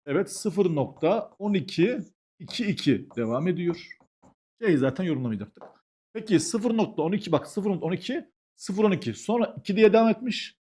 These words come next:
Burası bir diye devam etmiş. En küçüğü A. Bak bu iki diye devam etmiş.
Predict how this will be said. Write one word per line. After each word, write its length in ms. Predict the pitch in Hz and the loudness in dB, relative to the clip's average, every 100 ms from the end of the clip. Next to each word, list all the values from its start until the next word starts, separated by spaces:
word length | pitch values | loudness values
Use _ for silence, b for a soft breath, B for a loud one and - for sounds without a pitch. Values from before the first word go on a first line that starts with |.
| _ _ - | _ _ 0
Burası 320 | 220 233 151 | 0 0 2
bir 240 | 214 208 | 2 4
diye 180 | 180 156 | 8 8
devam 240 | 131 127 113 | 8 4 2
etmiş. 280 | 104 - - | -2 -6 -2
En 200 | 226 220 | 0 0
küçüğü 300 | - - 220 | -2 -2 4
A. 360 | 165 135 - _ _ _ _ | 6 6 2 _ _ _ _
Bak 120 | 104 _ - | -20 _ -10
bu 140 | 196 - | -10 -10
iki 160 | - 196 | -6 8
diye 160 | 208 | 10
devam 220 | 202 220 214 | 10 8 4
etmiş. 460 | 220 349 - - | -2 -10 -10 -14